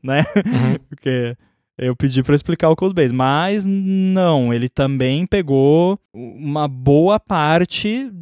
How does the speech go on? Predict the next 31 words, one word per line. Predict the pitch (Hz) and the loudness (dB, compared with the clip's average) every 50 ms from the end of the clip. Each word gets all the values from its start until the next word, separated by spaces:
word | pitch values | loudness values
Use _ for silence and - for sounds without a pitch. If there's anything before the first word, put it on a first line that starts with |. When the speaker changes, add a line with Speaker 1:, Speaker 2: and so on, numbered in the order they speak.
| 156 | -12
Speaker 1:
de | 139 139 156 | -6 -6 -6
fato, | 156 - - 147 131 139 147 - 202 214 | -4 -2 -2 0 0 0 -2 -2 -4 -2
lendo | 196 160 151 143 147 160 170 185 214 - | 0 0 0 0 0 0 -2 -2 -2 -4
o | - | -6
código. | 220 - - 208 170 147 135 123 120 110 113 110 - | -4 0 2 2 4 4 2 0 -2 -4 -6 -6 -4
E | 127 135 | -2 0
aí | 135 139 | 2 2
ele | 156 190 208 | 2 2 2
vai | 208 233 | 2 2
mostrando, | 233 285 - - 254 185 160 175 | 0 0 0 0 0 0 0 -2
é, | 147 156 170 170 175 151 170 | 0 0 0 0 0 0 -2
é | 170 | -2
tudo | - - 262 262 277 294 | -2 -2 -2 -2 -2 -2
sed, | - - - - - - 175 156 139 127 123 117 113 | -2 -2 -6 -4 -2 0 2 2 0 0 -2 -6 -8
né? | 123 127 127 123 123 131 | -6 -4 -4 -4 -4 -4
S | - 135 143 156 - - 175 | -2 0 0 0 0 0 0
E | 165 165 | 0 0
D. | 139 143 135 120 110 - _ _ _ _ _ - | 2 2 0 0 -2 -6 _ _ _ _ _ -6
Ele | 123 127 | -4 -2
só | 123 - 139 135 | 0 0 0 2
vai | 131 147 170 196 | 2 2 2 2
dando | 180 196 190 175 165 | 2 0 0 0 -2
sed, | - - - 160 151 170 202 208 214 220 185 202 214 214 - | -2 -2 0 2 2 2 4 2 2 0 0 -2 -4 -2 -2
e | 170 170 160 165 160 151 143 135 135 131 | -2 0 0 0 0 0 -2 -2 -4 -2
Speaker 2:
Sim. | 123 147 | 0 0
Speaker 1:
L | 147 151 151 139 | 2 2 2 2
S, | 147 175 196 196 - 208 | 2 2 0 0 -2 -4
sed, | - - - 156 143 170 190 165 | -4 -2 0 0 2 0 0 0
L | 151 139 139 135 | -2 -2 0 0
S, | 139 147 165 180 - 185 | 2 2 0 0 -2 -4
sed, | - - - 143 135 151 175 175 170 | -4 -2 0 0 2 0 0 -2 -4